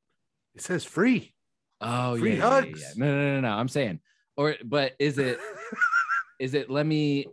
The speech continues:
Speaker 2: let me give you a hug"? No, where is he located?
Speaker 1: I don't know. Shit.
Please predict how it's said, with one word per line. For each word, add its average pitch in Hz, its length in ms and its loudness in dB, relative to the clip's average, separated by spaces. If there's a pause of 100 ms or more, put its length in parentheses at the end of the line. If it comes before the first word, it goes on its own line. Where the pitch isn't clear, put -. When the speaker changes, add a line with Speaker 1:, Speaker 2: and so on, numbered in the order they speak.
Speaker 2:
let 135 100 -4
me 143 80 2
give 139 200 0
you 131 160 2
a 110 40 0
hug"? 123 360 -2 (100)
No, 165 200 0 (100)
where 202 340 2
is 180 160 -2
he 151 140 -6
located? 90 540 -8 (2250)
Speaker 1:
I 135 40 -16
don't 180 220 -10
know. 165 300 -8 (460)
Shit. 175 320 -14